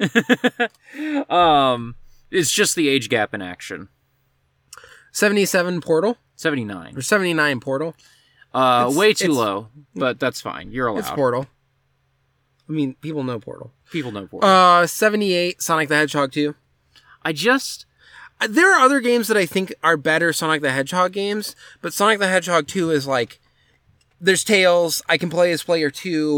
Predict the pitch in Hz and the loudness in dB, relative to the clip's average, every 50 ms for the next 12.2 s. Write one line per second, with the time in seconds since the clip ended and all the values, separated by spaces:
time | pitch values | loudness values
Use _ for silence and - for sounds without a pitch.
0 | 143 143 143 143 151 147 147 143 143 143 139 139 135 127 - - - 160 156 147 | 0 0 -2 -2 -2 -2 -2 -2 -2 -2 0 -2 -2 -4 -6 -4 -2 0 0 0
1 | 151 143 135 - - 143 139 135 131 131 131 127 127 120 - - - 147 139 131 | 0 -2 -4 -4 -6 -4 -4 -4 -4 -6 -6 -8 -10 -12 -14 -10 -6 -4 -4 -4
2 | 120 110 - - _ _ _ _ _ _ _ _ _ _ _ _ _ _ - 220 | -4 -8 -10 -14 _ _ _ _ _ _ _ _ _ _ _ _ _ _ -2 0
3 | 262 254 277 285 135 127 - 117 107 110 - _ - 226 262 254 269 269 269 254 | 0 2 2 2 0 0 -2 -6 -8 -10 -14 _ -6 -4 -2 -2 -2 -2 -2 -2
4 | 220 175 160 165 185 196 196 196 190 170 160 151 143 143 139 127 123 113 - 110 | -2 -4 -4 -4 -2 0 0 2 0 0 0 0 0 0 -2 -2 -4 -8 -10 -12
5 | 101 90 87 78 - _ _ _ _ _ _ _ _ _ _ - 156 147 - - | -16 -16 -18 -20 -20 _ _ _ _ _ _ _ _ _ _ -16 -14 -14 -12 -12
6 | - 185 175 156 196 190 202 233 247 262 254 247 233 202 151 147 156 139 - 143 | -12 -10 -8 -6 -6 -4 -2 0 0 0 0 0 0 -2 -2 -2 -4 -4 -4 -4
7 | 135 139 143 151 143 165 151 - 156 131 120 117 117 120 123 127 127 123 117 110 | -4 -4 -2 -2 -4 -4 -4 -4 -4 -4 -4 -4 -6 -4 -4 -4 -4 -4 -6 -8
8 | 101 - 113 107 110 120 127 139 143 127 151 151 151 160 175 185 - _ _ _ | -10 -12 -12 -12 -10 -10 -8 -8 -8 -6 -6 -4 -4 -4 -6 -8 -10 _ _ _
9 | _ _ - - _ _ - 190 185 190 170 170 - - 208 220 214 - 233 202 | _ _ -20 -20 _ _ -2 -2 0 0 -2 -4 -4 -2 0 0 0 -2 -6 -6
10 | 202 165 - _ - 160 143 127 - 147 139 139 143 135 143 127 135 127 - 123 | -8 -10 -8 _ -4 -4 -2 -2 -4 -4 -4 -4 -4 -6 -6 -6 -6 -6 -4 -4
11 | 123 113 - - 131 123 123 110 92 98 107 107 - 135 117 - - 127 123 123 | -6 -6 -6 -10 -8 -6 -6 -6 -6 -6 -8 -8 -8 -12 -12 -10 -8 -6 -4 -4
12 | 131 139 147 143 | -4 -6 -8 -10